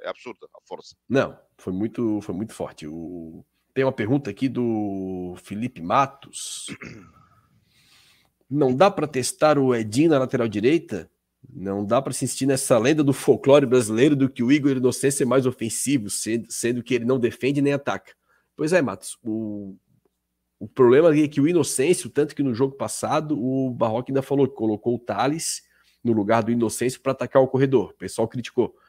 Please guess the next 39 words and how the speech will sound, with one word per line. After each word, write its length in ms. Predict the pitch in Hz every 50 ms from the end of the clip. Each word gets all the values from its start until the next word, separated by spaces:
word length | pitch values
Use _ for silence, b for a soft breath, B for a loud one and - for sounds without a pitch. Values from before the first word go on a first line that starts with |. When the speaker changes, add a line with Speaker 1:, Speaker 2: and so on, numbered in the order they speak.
| b b b b b b b b
Speaker 2:
Mas 280 | - - 117 117 113 110
assim, 320 | 117 113 - - 147 160
é 40 | 151
porque 320 | 123 - 117 104 - - 123 123 104
ele 220 | 113 127 131 123 135
precisa 720 | - - 139 170 196 - - - - 156 196 202 170 156
que 120 | 147 - 131
o 40 |
lateral 480 | 131 123 123 - 143 123 117 127 143 139
ali 160 | 123 131 165
faça 420 | - - - 131 147 175 175 - -
o 40 |
corredor, 560 | - 143 120 123 110 110 92 101 131 175 190 - _ _ _ _ _ _
porque 240 | - 131 123 - 147
ele 80 | 143 135
joga 240 | 123 143 151 147 -
com 60 | 151
o 40 | 139
Potker 440 | _ - 147 170 180 - - - 131
ali 80 | 127
na 120 | 117 117 113
frente 460 | - - 113 127 151 185 190 - 214
e 40 | 196
o 40 | 147
Potker 560 | 147 - - 135 151 170 170 - - 175 160
entra 480 | 135 131 151 175 170 - 202 208 202 208 B B B B B B B
canhoto, 680 | - 151 147 135 123 127 156 180 180 - - 214 226 - _ _ _ _
tenta 320 | - 165 175 185 190 - 196
fechar 340 | - 185 165 - - 175 156
como 160 | - 175 165
segundo 300 | 139 - 165 160 165 165
atacante. 540 | 160 160 170 - - 156 117 - - - _ _ _ _ _ _ _ _ -
Então 420 | 104 107 - - 127 127 143 147
ele 220 | 147 139 139 135
abre 260 | 127 143 175 185 185 170
espaço 480 | - - - - 139 160 165 - 160
pro 120 | - - 180
lateral 300 | 165 - - 156 156 151
passar. 440 | 156 165 151 - 160 139 113 -